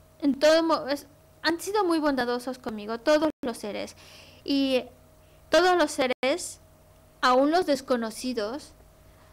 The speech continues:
en alguna ocasión han sido mis madres. Y como mis madres, me han cuidado con mucha bondad. Si yo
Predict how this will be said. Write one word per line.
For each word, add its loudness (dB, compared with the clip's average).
en 2
alguna 2
ocasión -2
han 0
sido 0
mis -6
madres. -6
Y -2
como 2
mis -4
madres, 0
me 0
han 0
cuidado 2
con 0
mucha -4
bondad. -8
Si -2
yo 6